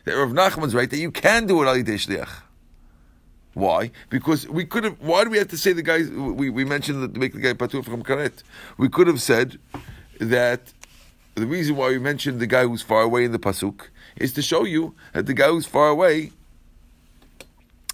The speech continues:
is not allowed to do it to a shliach. We want to show you that he can't do it to a shliach. Must be that he can do it to a shliach. That's why we want to show, we, we want to show you that. Like, like Rav Nachman, like Rav Sheshet. Now, once we mentioned that, the Gemara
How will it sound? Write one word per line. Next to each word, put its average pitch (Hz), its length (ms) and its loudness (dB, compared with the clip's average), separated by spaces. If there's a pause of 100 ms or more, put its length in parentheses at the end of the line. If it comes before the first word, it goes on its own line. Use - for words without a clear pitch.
(120)
is 113 220 -2
not 165 300 6
allowed 156 260 2
to 143 40 -10
do 170 120 -2
it 160 60 -8
to 175 100 -4
a 170 40 0
shliach. - 440 -2
We 95 60 -8
want 135 140 -2
to 135 40 -4
show 160 160 -2
you 147 180 0
that 135 120 0
he - 120 -10
can't 147 260 -2
do 151 100 -4
it 131 60 -6
to 143 100 -6
a 143 40 -4
shliach. - 320 -6 (540)
Must 160 280 0
be 127 140 0
that 127 100 2
he 123 80 -4
can 277 220 0
do 151 100 -8
it 107 80 -10
to 98 80 -6
a - 20 -4
shliach. 90 240 -8
That's 98 140 -6
why 110 80 -2
we 117 80 -4
want 113 140 -8
to - 80 -6
show, - 60 -10
we, 117 120 -4
we 107 160 -6
want 110 160 -6
to - 40 -10
show - 100 -6
you 190 100 -4
that. - 180 -8 (240)
Like, 117 320 0
like 120 180 0
Rav 123 100 -6
Nachman, 147 300 -2
like 110 200 -8
Rav 113 100 -4
Sheshet. 120 400 -10 (1400)
Now, - 220 -6 (800)
once 143 280 0
we 135 100 -2
mentioned 123 320 -2
that, 110 340 -2 (1120)
the 104 100 0
Gemara 120 460 4